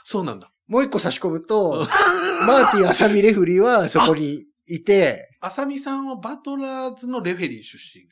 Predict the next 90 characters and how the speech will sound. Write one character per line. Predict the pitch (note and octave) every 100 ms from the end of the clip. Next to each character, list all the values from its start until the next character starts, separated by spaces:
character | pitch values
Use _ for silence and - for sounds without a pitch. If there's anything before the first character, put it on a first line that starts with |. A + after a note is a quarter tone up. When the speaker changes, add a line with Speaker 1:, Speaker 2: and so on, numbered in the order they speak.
| -
Speaker 1:
じ | F3
ゃ |
あ、 |
Speaker 2:
で、 |
Speaker 1:
バ | A#3
ト | C4+
ラ | B3
ー |
ズ |
も | G3+
や | C#3
っ | -
て | G#3
た？ | -
Speaker 2:
で、 | D#3+ E3
出 | D#3 E3
さ | F3+
せ | E3+
ら | D#3+ C#3
れ |
て | A#2+
ま | _
し | - _
た。 | G2+
Speaker 1:
あ |
ー。 |
Speaker 2:
あ | B2+
の、 | C3+
ア | F3
マ | F#3+
チ | F#3 F3+
ュ | F3+
ア |
バ | E3+
ト | E3+ D3+
ラ | B2
ー |
ズ、 | A2
ひ-、 | A2+ - _
応 | D#3 D#3+ D3+
募 | D#3
人 | D#3+ D#3+
数 | C3
が | G#2
少 | - B2+
な | A#2+
い |
か | -
ら | F#2+ - -
出 | A2
さ | B2+
せ | B2
ら | A#2+ A2+
れ | G#2+
て | _
た | -
ら | -
し |
い | _
で |
す。 | _
あ、 | -
ま | D#3+ F#3
あ、 |
あ | G3+
た-、 | A3 F#3+
浅 | F#3+ G#3+
見 |
さ | G#3
ん | G3+
も |
強 | F#3+ F#3
い | C3+
で |
す | -
か |
ら。 | C2+ _ _ _
Speaker 1:
う | G2 F#2 G2
ん。 |
Speaker 2:
あ | G2+
の、 | G2+ F#2+ F#2 F#2+
グ | A2+
ラ | A#2
ッ |
プ | A2+
リ | G#2
ン | G#2
グ |
と | G#2
か、 | - F2